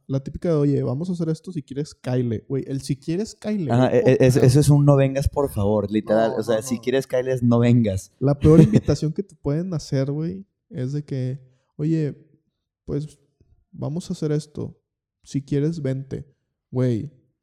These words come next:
Speaker 1: si quiero, dime, güey,
Speaker 2: Sí,
Speaker 1: ¿quieres
Speaker 2: sí,
Speaker 1: que
Speaker 2: sí.
Speaker 1: vaya o no, güey? O
Speaker 2: Sí,
Speaker 1: sea,
Speaker 2: o sea,
Speaker 1: vente, güey,
Speaker 2: yo sí
Speaker 1: ¿sabes? De
Speaker 2: quiero,
Speaker 1: que
Speaker 2: pero
Speaker 1: cáele,
Speaker 2: ¿tú
Speaker 1: güey.
Speaker 2: quieres?
Speaker 1: No, si quieres, ven. Si quieres... Es la peor inv-, güey, me caga, güey. No voy, güey.
Speaker 2: <laughs>
Speaker 1: Cuando me dicen, "Si quieres", no voy, güey.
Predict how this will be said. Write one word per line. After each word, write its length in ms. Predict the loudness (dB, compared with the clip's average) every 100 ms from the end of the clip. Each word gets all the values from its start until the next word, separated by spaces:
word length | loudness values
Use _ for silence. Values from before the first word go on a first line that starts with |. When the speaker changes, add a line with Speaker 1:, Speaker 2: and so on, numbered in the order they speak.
| _ -10
Speaker 1:
si 180 | -8
quiero, 480 | -4 6 8 8 6 0 _ _ _ _ _ -20
dime, 460 | 0 2 4 4
güey, 280 | 6 8 8
Speaker 2:
Sí, 40 | 6
Speaker 1:
¿quieres 240 | 4 4
Speaker 2:
sí, 60 | 4
Speaker 1:
que 60 | 6
Speaker 2:
sí. 40 |
Speaker 1:
vaya 220 | 8 8
o 40 | 8
no, 180 | 6 6
güey? 320 | 4 0 -2
O 20 |
Speaker 2:
Sí, 60 | 0
Speaker 1:
sea, 220 | 0 0
Speaker 2:
o 80 | -2
sea, 140 | -4 -2
Speaker 1:
vente, 400 | -2 -2 -6 -6
güey, 300 | -4 -4 0
Speaker 2:
yo 120 | 0
sí 80 | 2
Speaker 1:
¿sabes? 100 | 2
De 20 |
Speaker 2:
quiero, 160 | 6 6
Speaker 1:
que 60 | 4
Speaker 2:
pero 160 | 4
Speaker 1:
cáele, 220 | 6 6
Speaker 2:
¿tú 80 | 4
Speaker 1:
güey. 100 | 2
Speaker 2:
quieres? 500 | 0 -2 -2 -4 -6 -4
Speaker 1:
No, 180 | -4 -4
si 200 | -8 -8
quieres, 400 | -6 -2 -2 -2
ven. 320 | -4 -6 -10
Si 140 | -20
quieres... 240 | -6 -6 -6 -14 _ _ -10
Es 80 |
la 180 | -8 -6
peor 160 | -6 -4
inv-, 160 | -4
güey, 160 | -2 -2
me 140 | -4
caga, 260 | -6 -8 -8
güey. 160 | -8 -2
No 140 | 0
voy, 220 | 4 4
güey. 200 | 4 2
Speaker 2:
<laughs> 240 | 2 -2 -8
Speaker 1:
Cuando 140 | -8
me 60 | -8
dicen, 180 | -8 -10
"Si 120 | -10
quieres", 320 | -6 -6 -6
no 160 | -4 -4
voy, 200 | -4 -6
güey. 120 | -16